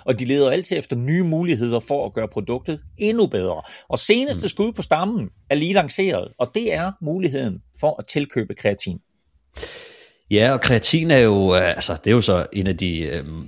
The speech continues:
Speaker 2: mere velkendte kosttilskud, og, og, og hvis vi lige skal bare lige hurtigt introducere kreatin, så er det jo noget, kroppen, øh, selv, øh, producerer, og noget, man, man allerede får igennem kosten, især fra, fra kød og fisk. Øh, det er jo et af de mest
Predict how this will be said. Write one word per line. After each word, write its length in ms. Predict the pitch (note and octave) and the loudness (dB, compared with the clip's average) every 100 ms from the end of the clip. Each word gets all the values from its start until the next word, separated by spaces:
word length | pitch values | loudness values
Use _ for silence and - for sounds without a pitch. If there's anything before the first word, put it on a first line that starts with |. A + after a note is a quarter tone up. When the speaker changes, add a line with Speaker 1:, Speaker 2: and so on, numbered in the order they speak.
| - | -8
Speaker 2:
mere 260 | G2 F#2 E2 | -2 -2 0
velkendte 500 | - - G#2+ - F2 - | 0 0 -2 -2 -8 -8
kosttilskud, 640 | - G2+ - G2 - G2+ | 0 0 0 -4 -2 0
og, 200 | F2+ E2+ | 0 0
og, 280 | - F2 - | -2 -4 -6
og 140 | F2+ E2 - | -6 -8 -4
hvis 200 | F#2+ - | -4 -2
vi 40 | |
lige 160 | F#2+ A#2 | 0 2
skal 160 | - A#2 - _ _ _ - | 0 -4 -8 _ _ _ -6
bare 140 | G#2 | -4
lige 160 | G2 G2+ | 0 0
hurtigt 320 | G#2+ G#2+ A2+ | 4 4 4
introducere 520 | F#2+ - F#2 - G2 | 0 -2 -4 -2 -2
kreatin, 520 | G2 G2 E2 - G2+ | 0 -2 -2 -4 -4
så 120 | - F#2 | -2 0
er 80 | |
det 80 | F2+ | 0
jo 40 | G2+ | 0
noget, 180 | F2+ | -2
kroppen, 360 | F#2 F#2 F2 G2+ | 0 0 0 0
øh, 180 | F#2 D#2 | -2 -2
selv, 260 | - G#2+ - - - | 0 0 -2 -10 -6
øh, 100 | E2+ | -6
producerer, 360 | - E2+ - E2+ | -6 -6 -2 -2
og 60 | F2+ | 0
noget, 180 | F2 | 0
man, 240 | F#2 E2 D#2+ | -2 -2 -6
man 240 | E2 D#2+ - | -8 -8 -8
allerede 280 | E2+ E2 D#2+ | -6 -4 -2
får 200 | - F#2+ | -2 -2
igennem 400 | F#2 F2 E2+ E2 | -2 -4 -6 -12
kosten, 440 | - G2 F#2 - A2+ | -2 0 0 -2 -4
især 280 | D2 F#2 D#2+ | -2 -4 -4
fra, 220 | - D#2+ | -2 -4
fra 140 | - | -4
kød 220 | D#2+ F#2 | -4 0
og 60 | F#2 | 0
fisk. 300 | - A#2 - - - - - - | 0 -2 -4 -12 -12 -12 -10 -2
Øh, 60 | F#2+ | 0
det 380 | F2+ F2 E2+ | 2 0 -2
er 40 | G2+ | 0
jo 100 | G2+ | 2
et 140 | A2+ | 0
af 60 | B2 | 0
de 60 | A#2+ | 0
mest 340 | G2 A2 F#2+ | -2 -2 -4